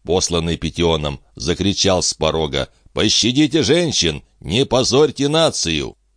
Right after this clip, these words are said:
И женщин пощадили. Госпожа Кампан, которой королева сказала: «Подождите меня, я к вам приду сама или пришлю за вами, чтобы отправиться, один бог знает куда»,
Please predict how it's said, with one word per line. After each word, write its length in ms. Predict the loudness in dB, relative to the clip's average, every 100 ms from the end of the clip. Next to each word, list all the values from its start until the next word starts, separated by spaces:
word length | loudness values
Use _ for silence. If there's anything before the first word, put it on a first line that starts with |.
| _ _ _ _ -6
И 160 | -2
женщин 640 | 0 0 0 0 -2 -2 -4 _ _ -4
пощадили. 800 | -2 0 -2 -2 -2 -4 -4 -12 _ _ _ _ _ _ _ -20 -14
Госпожа 580 | -2 -2 0 -2 0 -2
Кампан, 560 | -2 -4 0 0 0 -4 _ _ -6
которой 440 | -4 0 0 0
королева 500 | -2 -2 0 0 0
сказала: 640 | -2 -2 0 0 0 -4 -4
«Подождите 600 | -4 0 -2 0 -2 0
меня, 340 | 0 0 0 -4
я 200 | -4 -2
к 100 | -2
вам 180 | -2 -2
приду 300 | -2 -4 -2
сама 420 | -2 0 0 0
или 180 | 0 -2
пришлю 460 | -2 -2 -4 -4 -2
за 160 | -2
вами, 280 | 0 -2 -2
чтобы 360 | -4 -4 -2 -2
отправиться, 760 | -2 -2 0 -2 -2 -2 -2 _ -20 -20 -8
один 380 | -2 0 0 2
бог 240 | 0 0
знает 360 | -2 -2 -2 -4
куда», 440 | -4 0 2 2